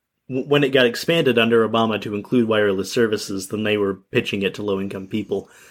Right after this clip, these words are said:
And then the right wing turned that into this, uh, uh,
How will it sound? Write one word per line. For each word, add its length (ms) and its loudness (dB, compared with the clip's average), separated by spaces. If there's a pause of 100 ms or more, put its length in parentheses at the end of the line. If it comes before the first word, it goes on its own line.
(400)
And 120 2
then 160 2
the 120 2
right 200 4
wing 260 0
turned 340 0
that 320 0
into 320 -2
this, 280 -6
uh, 300 -2 (540)
uh, 100 2